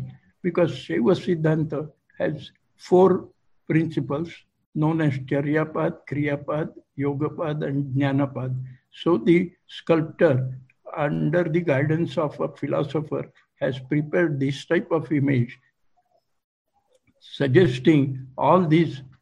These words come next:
um, features of Shaiva Siddhanta. Charyapada means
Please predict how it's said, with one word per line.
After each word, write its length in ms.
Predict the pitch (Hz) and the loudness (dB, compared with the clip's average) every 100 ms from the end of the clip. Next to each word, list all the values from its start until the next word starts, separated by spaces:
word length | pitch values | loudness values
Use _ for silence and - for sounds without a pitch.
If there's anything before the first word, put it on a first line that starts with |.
| - | -6
um, 440 | - 139 160 - - _ | 0 0 0 -6 -8 _
features 640 | - 156 151 147 139 - - - | -4 -2 0 -2 -2 -8 -12 -6
of 160 | 143 - - | -6 -6 -8
Shaiva 320 | 147 151 147 | -4 -2 -4
Siddhanta. 720 | 131 135 127 135 143 123 123 - - _ _ _ _ _ _ _ _ _ _ - | -4 -4 -2 -2 -2 -6 -12 -14 -18 _ _ _ _ _ _ _ _ _ _ 0
Charyapada 880 | 151 160 185 185 170 170 185 104 - _ _ - | 2 6 6 6 2 2 2 -4 -6 _ _ 0
means 400 | 160 170 151 | 2 4 0